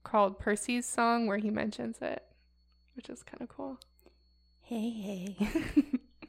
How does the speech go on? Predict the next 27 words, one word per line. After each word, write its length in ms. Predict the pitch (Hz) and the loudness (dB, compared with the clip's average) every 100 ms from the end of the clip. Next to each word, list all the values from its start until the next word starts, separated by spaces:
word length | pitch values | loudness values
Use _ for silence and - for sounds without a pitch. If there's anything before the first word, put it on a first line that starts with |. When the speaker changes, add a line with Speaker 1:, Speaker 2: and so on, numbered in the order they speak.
| - | -4
Speaker 1:
Yeah, 160 | 240 220 | 4 4
it 100 | 214 | 4
sounds 180 | 214 208 | 2 0
just 140 | 220 | -2
like 140 | 226 220 | -6 -8
that. 400 | - 262 - 247 | -14 -8 -2 -2
<laughs> 520 | - - 349 - 285 320 - _ - 480 453 415 381 349 - 226 | -2 0 2 6 4 4 -8 _ 2 4 4 2 -2 -6 -6 0
Speaker 2:
That 140 | 214 | 0
was 160 | 208 240 | 0 -4
a 60 | |
terrible 400 | - 175 170 170 | -6 -6 -4 -6
Bob 280 | 170 180 180 | -8 -10 -10
Dylan. 500 | - 175 196 247 247 - - | -8 -6 -6 -8 -10 -6 0
Speaker 1:
<laughs> 760 | 311 - - 277 277 285 262 - - _ _ - 453 - - - - - - _ _ _ _ _ | 2 4 4 2 4 2 2 -2 -12 _ _ -6 -4 -4 -8 -18 -20 -20 -20 _ _ _ _ _
Some 580 | - 240 226 226 226 220 - _ _ - | -6 0 2 0 -4 -12 -18 _ _ -6
real 420 | 220 226 233 233 | 0 4 6 8
life 360 | 220 214 226 - | 8 8 4 0
famous 440 | 247 240 240 - | 2 4 2 2
inmates 720 | 247 240 233 - - - - - _ | 4 4 4 0 -6 -14 -16 -16 _
include 1040 | 220 220 - - 220 214 214 214 208 208 - | 0 0 -2 -2 2 4 4 4 4 2 0
John 260 | 220 220 214 | 4 6 6
Wayne 200 | 214 214 | 6 4
Gacy, 640 | 214 208 - 220 226 247 | 2 0 -2 -2 0 -2
who 120 | - 233 | 0 2
I 100 | 226 | 4
already 240 | 226 220 | 2 2
mentioned. 800 | 226 262 - 269 262 262 262 | 4 2 2 2 4 4 2